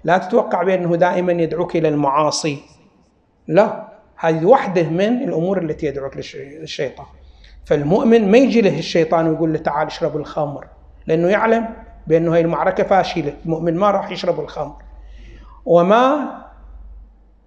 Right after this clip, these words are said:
يدعوك إلى أن تقتل النفس البريئة، لأنك لن تقدم على هكذا معصية.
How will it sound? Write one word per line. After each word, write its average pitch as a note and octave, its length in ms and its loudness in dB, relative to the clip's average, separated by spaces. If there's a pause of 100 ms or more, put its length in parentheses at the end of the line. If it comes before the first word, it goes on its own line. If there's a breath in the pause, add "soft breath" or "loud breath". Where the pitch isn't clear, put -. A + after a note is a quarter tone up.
(140)
يدعوك F3+ 480 2
إلى F#3 180 4
أن F3+ 120 -2
تقتل G3 360 2
النفس E3+ 340 0
البريئة، D#3 520 2 (280)
لأنك F3+ 440 0
لن A3 240 2
تقدم A#3 480 4 (240)
على D#3+ 160 4
هكذا D3+ 460 -2
معصية. B2+ 480 -10